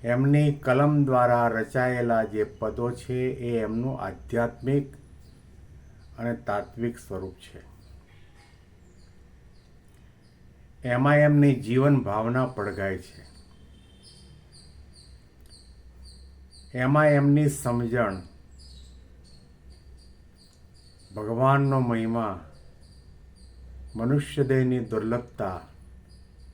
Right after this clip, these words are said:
આ તમામ જ્ઞાન આ પદ દ્વારા આપણને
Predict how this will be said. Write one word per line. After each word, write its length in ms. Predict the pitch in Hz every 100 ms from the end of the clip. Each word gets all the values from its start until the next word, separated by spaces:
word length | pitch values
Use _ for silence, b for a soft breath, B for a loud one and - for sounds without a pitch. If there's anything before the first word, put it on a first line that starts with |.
| - - - - - - - -
આ 140 | 120 120
તમામ 480 | 135 143 165 180 170 143
જ્ઞાન 640 | 110 117 127 160 175 175 - - - 120
આ 100 | 120 - -
પદ 200 | 147 151 139
દ્વારા 240 | 131 120 110
આપણને 340 | 104 120 131